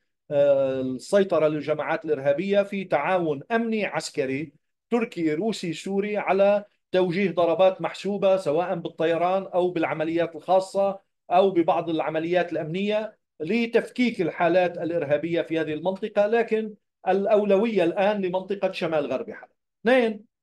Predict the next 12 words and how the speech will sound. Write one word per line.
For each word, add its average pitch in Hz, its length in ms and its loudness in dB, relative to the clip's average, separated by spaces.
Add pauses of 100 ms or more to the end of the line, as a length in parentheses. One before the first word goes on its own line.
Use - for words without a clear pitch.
(1400)
ال-، 143 800 2
وزير 156 340 0
الخارجية 196 520 0
التركي 160 600 -4
ضمن 185 420 -2
إطار 165 280 -2
ما 147 80 -6
اتفق 156 420 -8
عليه 135 460 -4
دعا 160 300 2
أطراف 143 340 -2
المعارضة، 127 800 -2